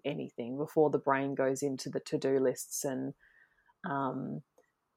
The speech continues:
the things that need to be done. Um, and I am also understanding that for some women listening, they already have children. So I had the luxury of not having children at,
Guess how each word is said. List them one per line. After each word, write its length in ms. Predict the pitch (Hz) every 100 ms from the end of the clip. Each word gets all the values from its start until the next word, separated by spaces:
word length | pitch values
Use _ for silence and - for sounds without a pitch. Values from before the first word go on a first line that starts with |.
| _ -
the 80 | 160
things 320 | 156 147 135
that 100 | -
need 220 | 143 139
to 80 | -
be 140 | 143
done. 480 | 135 123 143 220 254 - _ _ _ _ _ -
Um, 680 | 147 147 147 147 143 151 151 _ _ _ _ _ _ _ _
and 140 | - 175
I 120 | 175
am 180 | 180 175
also 380 | 156 147 127 127 - - - -
understanding 680 | 156 147 - 143 131 131 131
that 120 | - - -
for 80 | 160
some 240 | - 135
women 260 | 139 135 135
listening, 320 | 135 - 147
they 160 | 143
already 220 | 147 135 131
have 180 | -
children. 580 | - - 131 131 131 127
So 240 | 139 156 143
I 160 | 151 156
had 180 | 151
the 60 | 139
luxury 640 | 139 139 - - 147 139
of 160 | 113 131
not 220 | 143 135
having 320 | - 139 135 139
children 400 | - 143 143
at, 100 | 143